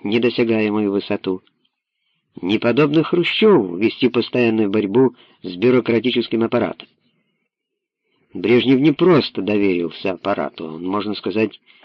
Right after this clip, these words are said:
передоверил аппарату и своим коллегам по политбюро и секретариату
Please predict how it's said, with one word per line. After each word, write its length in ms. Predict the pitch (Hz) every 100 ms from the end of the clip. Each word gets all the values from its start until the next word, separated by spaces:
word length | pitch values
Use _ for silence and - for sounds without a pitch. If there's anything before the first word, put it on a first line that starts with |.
| _
передоверил 720 | - 104 95 92 120 147 135
аппарату 640 | 104 - 87 131 147 135 -
и 100 | -
своим 380 | - - 104 104
коллегам 600 | - 92 127 117 95 76 -
по 120 | 90
политбюро 520 | - 92 80 92 123
и 80 | 92
секретариату 880 | - 82 85 78 78 80 135 -